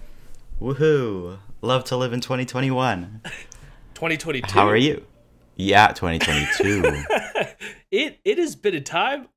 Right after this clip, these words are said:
Speaker 2: I mean, I, uh, the only thing stressful for me today is going grocery shopping. Uh, I do it every Tuesday. And there was a person in the store today, which I, I'm pretty sure they had, uh, Tourette's.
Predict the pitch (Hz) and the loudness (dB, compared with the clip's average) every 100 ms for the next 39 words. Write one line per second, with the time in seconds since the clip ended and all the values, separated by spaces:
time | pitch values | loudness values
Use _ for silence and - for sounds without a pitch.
0 | _ - 170 175 165 165 180 190 185 180 | _ -6 -2 0 2 2 2 2 2 2
1 | 180 156 180 202 202 160 190 196 196 190 | 0 -2 -2 -2 -6 -4 -4 -4 -6 -6
2 | 190 - 147 180 208 170 208 226 233 - | -6 -10 -6 -6 -6 -4 -2 -2 -4 -6
3 | 147 139 131 123 139 147 135 139 147 151 | -4 -4 -6 -8 -4 -4 -4 -4 -4 -6
4 | 139 143 143 151 147 143 _ _ _ _ | -6 -4 -4 -4 -8 -10 _ _ _ _
5 | _ - 107 101 110 117 131 131 127 - | _ -10 -6 -4 -4 -2 -2 -2 -4 -6
6 | 127 135 127 135 135 123 127 127 123 120 | -6 -6 -6 -6 -6 -2 -2 0 -4 -8
7 | _ _ _ _ - 127 131 131 127 135 | _ _ _ _ -6 -4 -2 -2 -4 -8
8 | - 175 175 175 160 139 139 127 - 131 | -4 -4 -2 -4 -4 -6 -6 -8 -8 -8
9 | 131 135 139 190 247 - - 240 226 311 | -4 -2 -2 -2 -4 -8 -8 -10 -8 -2
10 | 381 359 214 180 143 135 131 120 - _ | -2 0 0 0 0 0 -2 -4 -12 _
11 | _ - 127 110 107 101 _ _ - 123 | _ -6 -4 -2 -4 -10 _ _ -12 -4
12 | 143 - - - | -2 -2 -8 -14